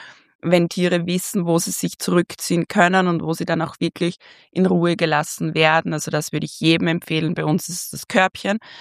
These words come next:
Ähm, für viele ist es auch in irgendeiner Art und Weise eine Hundebox, ähm,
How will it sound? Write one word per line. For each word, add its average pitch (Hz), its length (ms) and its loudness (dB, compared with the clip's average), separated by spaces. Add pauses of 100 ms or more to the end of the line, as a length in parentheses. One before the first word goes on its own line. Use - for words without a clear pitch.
(260)
Ähm, 165 200 4
für 175 120 -4
viele 156 340 2
ist 151 160 -4
es - 120 -6
auch 151 240 2
in 156 220 -2
irgendeiner 151 560 0 (120)
Art - 200 -2
und 147 140 -2
Weise 147 260 0
eine 151 140 -2
Hundebox, 156 760 0 (680)
ähm, 156 480 2